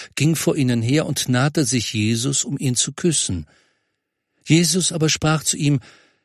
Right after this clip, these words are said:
„Judas, verrätst du den Menschensohn mit einem Kuss?“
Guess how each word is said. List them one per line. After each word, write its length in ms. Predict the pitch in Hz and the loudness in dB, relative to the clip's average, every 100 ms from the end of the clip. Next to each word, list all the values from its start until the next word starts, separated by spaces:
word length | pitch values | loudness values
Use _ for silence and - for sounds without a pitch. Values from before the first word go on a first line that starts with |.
| - | -2
„Judas, 480 | 165 202 160 156 | 2 4 2 0
verrätst 600 | - - 131 156 202 - - | -2 0 2 2 2 0 0
du 60 | |
den 220 | 165 165 | 2 2
Menschensohn 640 | 147 165 - 185 143 170 180 | 2 2 0 0 2 2 2
mit 160 | 165 | 0
einem 240 | 143 139 131 | 0 0 -2
Kuss?“ 520 | - 185 - - | -4 -6 -4 -8